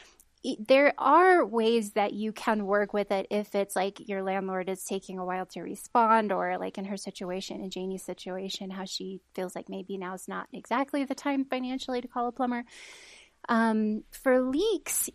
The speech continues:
if you can, if you can collect the water and use it for something, like, if you can use it to water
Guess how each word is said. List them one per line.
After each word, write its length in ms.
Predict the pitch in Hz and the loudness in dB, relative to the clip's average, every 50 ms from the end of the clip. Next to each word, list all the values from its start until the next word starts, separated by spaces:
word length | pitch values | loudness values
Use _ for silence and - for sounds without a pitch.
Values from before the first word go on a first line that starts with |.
| _ - | _ 2
if 340 | - 302 339 - - - - | 2 2 2 0 -4 -2 2
you 140 | 415 427 427 - | 2 2 2 0
can, 880 | - - - - - 277 285 294 359 403 311 226 208 214 226 233 233 233 | -4 -6 -6 -4 -2 0 0 2 2 4 4 2 2 2 0 -2 -2 -2
if 180 | - 247 - 247 | -4 -4 -2 -2
you 80 | 262 | -4
can 220 | 262 - - 320 320 | -2 2 2 2 2
collect 420 | - - 320 294 302 294 294 - | 4 2 2 2 2 2 0 0
the 120 | - 277 | 0 0
water 280 | 262 247 254 294 330 311 | 2 2 0 2 2 2
and 280 | 240 220 226 240 233 233 | 2 2 0 -2 -2 -2
use 200 | 247 269 277 277 | 0 0 2 2
it 120 | 285 - | 2 2
for 160 | - 220 196 202 | 2 2 0 0
something, 520 | - 190 - 190 - - - - - 214 _ _ | 0 -4 -6 -6 -8 -10 -10 -10 -12 -14 _ _
like, 180 | - 220 226 - | -8 -6 -4 -2
if 160 | 214 214 - | -4 -4 -4
you 120 | 226 214 214 | -6 -8 -6
can 200 | - 226 220 220 | -6 -6 -4 -4
use 220 | 214 214 214 208 | -4 -6 -6 -4
it 200 | 214 214 208 - | -4 -4 -4 -4
to 120 | - - 220 | -4 -4 -2
water 500 | 214 202 196 196 196 196 196 196 202 208 | -2 -2 -2 -2 -2 -2 -2 -2 -4 -6